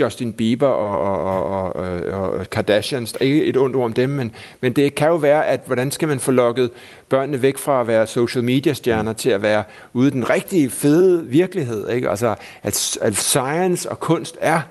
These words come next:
det fedeste, ikke? Altså, hvordan, og det, det, det, så skal den der skulptur være sådan en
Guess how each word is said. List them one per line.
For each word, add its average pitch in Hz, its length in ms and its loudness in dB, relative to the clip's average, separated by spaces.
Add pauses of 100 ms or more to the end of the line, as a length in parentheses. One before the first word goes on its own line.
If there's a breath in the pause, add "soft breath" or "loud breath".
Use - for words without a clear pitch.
(160)
det 117 80 -4
fedeste, 117 480 0
ikke? 123 140 -8 (380 loud breath)
Altså, 104 380 0
hvordan, 110 240 0
og - 160 -6
det, 147 200 0
det, 147 140 0
det, 151 140 2
så - 240 -2
skal 156 200 0
den 151 120 0
der 151 80 2
skulptur 139 420 -2
være 120 220 0
sådan 123 240 -2
en 110 120 -4